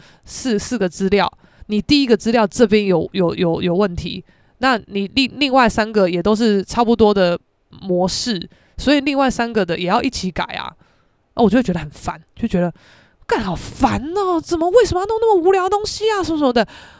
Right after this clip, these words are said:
我那时候都不懂，都觉得找茬啊。但是我现在就是回归空降，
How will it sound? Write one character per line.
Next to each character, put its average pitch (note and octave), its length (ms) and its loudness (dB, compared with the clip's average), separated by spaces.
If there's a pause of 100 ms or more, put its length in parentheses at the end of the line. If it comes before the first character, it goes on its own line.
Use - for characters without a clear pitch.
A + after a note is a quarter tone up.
我 C4+ 80 0
那 G#4 140 2
时 E4+ 60 -2
候 D#4 80 2
都 D4+ 40 2
不 C4 100 -2
懂， - 320 -2
都 D4+ 100 4
觉 G#3+ 160 4
得 F#3+ 160 4
找 E3 300 -4
茬 - 280 -6
啊。 D#3+ 400 -2 (380)
但 F4+ 160 0
是 D4 360 0 (1300)
我 G#3 100 2
现 E4+ 180 -2
在 D#4 200 0
就 B3 120 -2
是 G3+ 360 -2 (120)
回 F3+ 420 -4
归 F#3+ 520 0
空 A#3 340 -2
降， - 260 -2